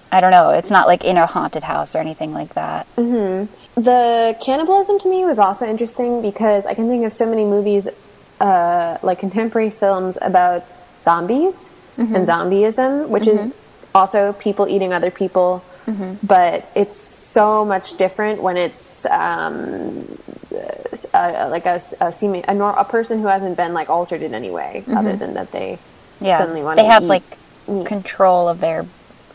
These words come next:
Speaker 1: actions
Speaker 2: Mm-hmm.
Speaker 1: and brain and stuff, you would think. It's just they have this
Speaker 2: Yeah.
Speaker 1: urge that they can't really control. And
Speaker 2: Yeah.
Speaker 1: it's like they still have
Speaker 2: And
Speaker 1: a
Speaker 2: the
Speaker 1: conscience.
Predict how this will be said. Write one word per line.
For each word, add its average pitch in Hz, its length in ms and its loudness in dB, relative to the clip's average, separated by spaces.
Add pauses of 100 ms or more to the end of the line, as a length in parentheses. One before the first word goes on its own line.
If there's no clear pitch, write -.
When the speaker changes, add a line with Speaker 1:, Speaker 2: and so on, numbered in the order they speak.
(220)
Speaker 1:
actions 180 640 4
Speaker 2:
Mm-hmm. - 240 -14
Speaker 1:
and 170 340 -2
brain 185 720 2 (120)
and 175 540 -8
stuff, - 480 0
you 185 120 -2
would 180 160 -2
think. - 760 -2
It's 185 180 -2
just 185 140 -4
they 190 100 8
have 185 180 6
this 226 120 6
Speaker 2:
Yeah. 185 100 4
Speaker 1:
urge 160 500 4
that 165 140 4
they 160 120 -4
can't - 300 -10 (120)
really - 260 -4
control. - 560 -2
And 220 100 4
Speaker 2:
Yeah. 214 420 0 (500)
Speaker 1:
it's - 100 2
like 196 120 4
they 202 100 8
still 254 180 8
have 214 80 10
Speaker 2:
And 180 100 8
Speaker 1:
a - 20 0
Speaker 2:
the - 40 0
Speaker 1:
conscience. - 800 0